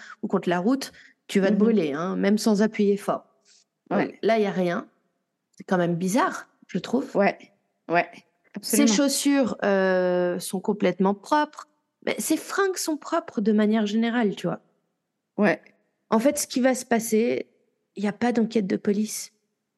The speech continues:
Speaker 1: Il a fait un arrêt cardiaque, la voiture lui est rentrée dedans, c'est bien dommage, c'est très triste, et c'est tout.
Speaker 2: Et c'est un accident.
Speaker 1: Et c'est un accident.
Speaker 2: Mm.
Speaker 1: Donc là,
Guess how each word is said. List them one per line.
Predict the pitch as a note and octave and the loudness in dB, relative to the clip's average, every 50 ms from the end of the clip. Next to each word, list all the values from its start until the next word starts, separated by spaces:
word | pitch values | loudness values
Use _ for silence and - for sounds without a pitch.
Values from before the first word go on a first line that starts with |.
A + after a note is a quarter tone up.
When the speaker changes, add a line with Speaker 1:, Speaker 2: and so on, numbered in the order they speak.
| _ - | _ 2
Speaker 1:
Il | A#3+ A#3 | 2 4
a | G#3+ - | 4 2
fait | A#3 - G#3 | 2 2 2
un | G3+ G3 | 4 4
arrêt | G3+ F#3 F#3 G3+ | 2 2 0 0
cardiaque, | G3 G3+ G3 G3 F3+ G3 G#3+ A3+ A#3 A3+ | 0 0 0 2 2 2 2 2 2 0
la | G3+ F#3+ | 0 0
voiture | F3+ F#3+ F#3+ - - G#3 G3+ | 0 0 -2 0 0 0 2
lui | G3 F#3+ | 2 2
est | F3+ | 0
rentrée | E3 F#3 E3+ - - F#3 | 0 -2 -2 -2 -2 -2
dedans, | E3+ E3+ G3+ G#3 G#3+ | -2 -2 -2 -2 -2
c'est | G#3+ - - - | -2 -4 -4 -4
bien | G#3+ F#3 F#3+ F3+ F#3 F#3+ | -4 0 0 2 2 2
dommage, | F3 F#3+ F#3 F#3 F3+ G3 G#3 F#3+ - | 2 2 0 2 2 0 0 -2 -4
c'est | - - - - | -6 -8 -8 -8
très | - - G#3+ - | -6 -4 -4 -4
triste, | - - - - - - - - - _ | -4 -6 -6 -8 -6 -8 -12 -16 -12 _
et | - F3+ | -10 -8
c'est | - - A3 | -6 -8 -8
tout. | - - - - _ _ _ _ _ _ _ _ _ _ _ _ _ _ _ _ _ | -8 -10 -12 -14 _ _ _ _ _ _ _ _ _ _ _ _ _ _ _ _ _
Speaker 2:
Et | - G3 | -6 -6
c'est | - - G3 | -4 -4 -4
un | F3 E3+ | -4 -4
accident. | D#3 D3+ - - E3 D#3+ - - - _ _ _ _ | -4 -6 -6 -6 -6 -6 -6 -6 -10 _ _ _ _
Speaker 1:
Et | A3 | -4
c'est | E3 - - | -2 -2 -2
un | G#3 D#2 C2 | -2 -2 -2
accident. | - E3+ - - - - - - _ _ _ _ _ _ _ _ _ _ _ _ _ _ _ _ - | -4 -8 -12 -12 -12 -12 -12 -14 _ _ _ _ _ _ _ _ _ _ _ _ _ _ _ _ -8
Speaker 2:
Mm. | - G#3+ A3+ A3+ A3 G#3+ G3+ - - _ _ _ _ _ _ - | -8 -6 -6 -6 -6 -8 -10 -10 -14 _ _ _ _ _ _ 2
Speaker 1:
Donc | G#3+ A3 A3 A3+ | 2 2 2 2
là, | - B3 C4 C#4 C#4+ | 2 2 2 2 0